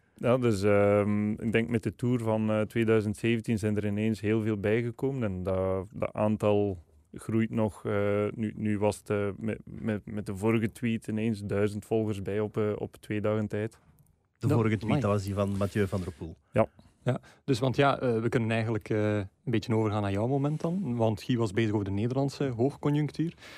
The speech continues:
Speaker 3: Maar jij wil eigenlijk liever over de Belgische hoogconjunctuur hebben. En dan hebben we natuurlijk over die tweet van, ja, zeg, die jongens zoals Van der Poel, Van Aert, misschien moeten we lachwekkend eens denken aan een petitie en Evenepoel om ze niet meer te laten meedoen.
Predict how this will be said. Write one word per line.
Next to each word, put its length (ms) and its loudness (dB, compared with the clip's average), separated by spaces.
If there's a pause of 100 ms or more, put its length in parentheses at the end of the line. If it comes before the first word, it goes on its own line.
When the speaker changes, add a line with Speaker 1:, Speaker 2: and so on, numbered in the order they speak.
(260)
Speaker 3:
Maar 120 -2
jij 100 2
wil 80 2
eigenlijk 300 -2
liever 180 0
over 140 -2
de 80 -2
Belgische 380 -2
hoogconjunctuur 720 0
hebben. 240 0
En 120 0
dan 140 2
hebben 180 0
we 60 2
natuurlijk 280 2
over 140 -2
die 100 -4
tweet 280 0
van, 200 -2
ja, 160 2
zeg, 220 -2
die 140 -2
jongens 220 0
zoals 240 0
Van 140 -2
der 120 -4
Poel, 240 2
Van 160 -2
Aert, 180 0
misschien 220 -2
moeten 240 2
we 80 0 (380)
lachwekkend 420 0
eens 100 -4
denken 260 0
aan 120 0
een 60 0
petitie 520 0
en 120 -2
Evenepoel 560 2
om 120 0
ze 80 2
niet 120 4
meer 120 2
te 80 -4
laten 260 0
meedoen. 280 0